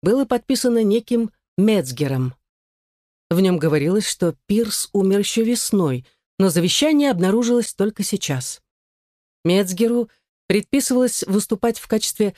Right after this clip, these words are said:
душеприказчика и советника по вопросам любого судебного разбирательства, будет таковое возникнет.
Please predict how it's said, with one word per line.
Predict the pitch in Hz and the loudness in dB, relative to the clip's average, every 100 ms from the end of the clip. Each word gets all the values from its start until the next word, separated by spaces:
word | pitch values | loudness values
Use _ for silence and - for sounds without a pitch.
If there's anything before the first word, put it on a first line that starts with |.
| _ - | _ -4
душеприказчика | 196 214 208 208 269 254 - 151 156 | -2 0 -2 -2 0 0 -2 -4 -4
и | 139 180 | -4 -4
советника | - 170 214 220 190 - 165 156 | -2 0 0 0 -2 0 -2 0
по | 160 | -2
вопросам | 156 196 196 185 175 _ _ | 0 -2 0 0 -2 _ _
любого | 156 165 139 233 240 247 | -2 0 2 0 2 -2
судебного | - 190 190 185 208 202 202 | -2 -2 0 0 2 2 0
разбирательства, | - 214 185 202 175 143 156 - 156 147 | 0 0 0 0 0 -2 -4 -4 -4 -2
будет | 135 220 233 233 | -2 -2 -2 -2
таковое | 165 - 151 170 170 | -4 -4 -2 0 0
возникнет. | 160 156 131 131 - 131 | 0 -2 -2 -2 -6 -10